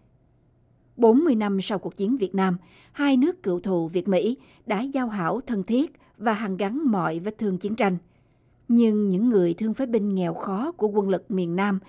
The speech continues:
vẫn hàng ngày phải chiến đấu để sống còn trên chính quê hương xứ sở của mình, vì sự phân biệt đối xử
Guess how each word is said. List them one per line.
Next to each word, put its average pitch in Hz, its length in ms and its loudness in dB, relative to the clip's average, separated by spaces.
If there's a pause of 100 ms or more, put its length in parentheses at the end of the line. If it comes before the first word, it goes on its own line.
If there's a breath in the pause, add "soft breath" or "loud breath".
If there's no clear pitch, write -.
(280 loud breath)
vẫn 226 320 0
hàng 190 220 -4
ngày 180 260 0 (300 soft breath)
phải 196 280 -2
chiến 262 300 -2
đấu 254 300 0 (220)
để 190 220 0
sống 240 400 -4
còn 180 380 0
trên 196 200 0
chính 220 360 -4
quê 220 120 0
hương 180 260 0
xứ 220 160 -4
sở 185 240 -4
của 208 120 -6
mình, 185 220 2 (540 soft breath)
vì 247 140 0
sự 185 300 0
phân 277 240 -2
biệt 185 160 0
đối 254 140 0
xử 196 380 -4